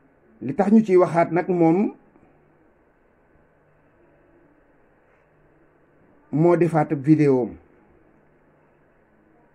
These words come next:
Gis naa ne nag ñu bare ñemewuñu koo tudd, ndax xëy na ragal ay réaction. Man ragalumay réaction, man,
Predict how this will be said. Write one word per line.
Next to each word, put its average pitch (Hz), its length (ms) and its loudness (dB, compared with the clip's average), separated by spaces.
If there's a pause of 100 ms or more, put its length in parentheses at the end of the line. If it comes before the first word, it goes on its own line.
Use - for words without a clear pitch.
(800)
Gis 208 200 -4
naa 226 160 2
ne 196 100 2
nag 185 100 2
ñu 175 160 4
bare 170 240 2
ñemewuñu 202 460 6
koo 165 160 4
tudd, 151 320 -2 (2000)
ndax 160 260 0
xëy 175 140 4
na 170 100 0
ragal 175 320 0
ay 170 180 2
réaction. 156 760 -2
Man 156 220 0
ragalumay 156 420 4
réaction, 151 460 0
man, 117 180 -8